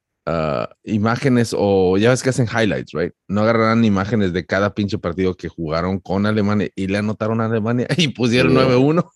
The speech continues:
Speaker 1: <laughs> So, es como si le pones, "Oh, México le ganó a Estados Unidos ocho cero", ¿no? Y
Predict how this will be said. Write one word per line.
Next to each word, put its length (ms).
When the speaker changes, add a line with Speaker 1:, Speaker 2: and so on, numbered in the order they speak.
Speaker 1:
<laughs> 520
So, 120
es 140
como 240
si 260
le 120
pones, 320
"Oh, 220
México 340
le 80
ganó 180
a 20
Estados 300
Unidos 440
ocho 260
cero", 320
¿no? 260
Y 180